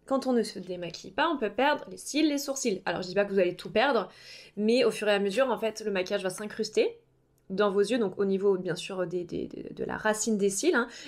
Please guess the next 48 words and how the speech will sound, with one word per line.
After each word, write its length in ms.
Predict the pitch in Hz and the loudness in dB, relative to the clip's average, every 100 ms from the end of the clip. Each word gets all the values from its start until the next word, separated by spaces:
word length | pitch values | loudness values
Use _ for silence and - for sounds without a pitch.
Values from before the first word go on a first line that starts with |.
| - | 0
et 80 | 254 | 2
peut 140 | 233 | 2
faire 180 | 247 254 | 2 -2
tomber 260 | 240 208 233 | -2 2 2
les 120 | 202 | 2
cils 200 | - 247 | -2 -4
au 40 | |
fur 200 | - 247 233 | -2 -2 2
et 40 | |
à 60 | 202 | 2
mesure. 380 | 190 180 214 | 0 -2 -4
Donc, 300 | 220 185 185 | -2 -4 -2
euh, 180 | 190 175 | 2 2
voilà, 260 | 175 165 - | 2 2 0
après, 300 | 165 196 196 | -4 -6 -6
ça 120 | 190 | -2
dépend 280 | 180 180 196 | -4 -2 -2
du 100 | 170 | -2
degré 420 | 165 196 202 214 | -2 2 4 4
aussi, 220 | 170 208 | 2 -2
bien 140 | 185 165 | -4 -4
sûr, 180 | 190 | -4
de 140 | 180 165 - - - - | -4 -4 -6 -20 -20 -2
combien 200 | 226 214 | 2 2
de 60 | |
fois 160 | - 214 | 2 2
par 160 | 208 202 | 0 0
semaine 260 | 208 214 | 0 0
vous 120 | 196 | 2
ne 60 | 196 | 0
vous 100 | 185 | 0
démaquillez 580 | 190 185 180 - 180 165 | -2 0 -2 -6 -14 -4
pas, 480 | 202 214 214 214 180 | 2 4 4 2 0
et 80 | |
puis 140 | 185 - | -4 -8
tout 80 | 240 | -4
ça. 220 | 247 202 | 0 2
Mais 180 | 202 220 | 2 2
quand 160 | 240 | 2
même, 220 | 233 185 160 - | 2 0 -4 -12
si 140 | - 208 | -10 -8
on 80 | |
peut 120 | 202 202 | 0 2
éviter, 380 | 196 185 254 | 2 0 0
c'est 160 | 262 220 | 0 -2
quand 160 | 208 190 | -2 0
même 180 | 185 | 0
mieux. 300 | 180 202 262 | 2 4 4